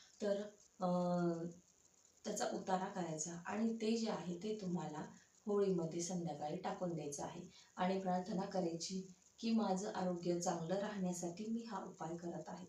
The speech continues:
तर मा-, माझं आरोग्य किंवा माझ्या घरातल्यांचं आरोग्य हे नेहमी चांगलं राहू दे," यासाठी तुम्हाला हा जो उपाय आहे तो करायचा आहे. त्याच्यानंतर तुमच्या आर्थिक प्रगती होण्यासाठी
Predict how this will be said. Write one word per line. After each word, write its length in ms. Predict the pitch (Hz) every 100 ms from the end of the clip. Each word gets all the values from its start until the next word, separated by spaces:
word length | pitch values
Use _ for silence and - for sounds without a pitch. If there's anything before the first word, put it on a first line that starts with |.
| -
तर 60 |
मा-, 400 | 226 208 180 170 170 185
माझं 360 | 190 175 208
आरोग्य 460 | 190 170 160 175 175
किंवा 200 | 202 202
माझ्या 240 | 196 202 202
घरातल्यांचं 640 | 180 175 170 165 160 -
आरोग्य 400 | 180 170 160 180 175 - - - 240
हे 120 | 247
नेहमी 440 | 233 220 214 220
चांगलं 360 | 214 180 180 190
राहू 260 | 180 185
दे," 140 | 165 170
यासाठी 460 | 180 175 160 175
तुम्हाला 360 | 180 160 156 190
हा 380 | - - - 214
जो 120 | 208
उपाय 300 | 170 170 170
आहे 460 | 170 - - 202 226 - - - -
तो 120 | 254 247
करायचा 440 | 175 160 156 180
आहे. 300 | 170 175 165 - - - _ -
त्याच्यानंतर 540 | 196 214 208 190 196 -
तुमच्या 340 | 202 190 202 -
आर्थिक 480 | 185 - - 226 -
प्रगती 420 | 208 190 190 247
होण्यासाठी 840 | 247 208 190 180 170 175 185 -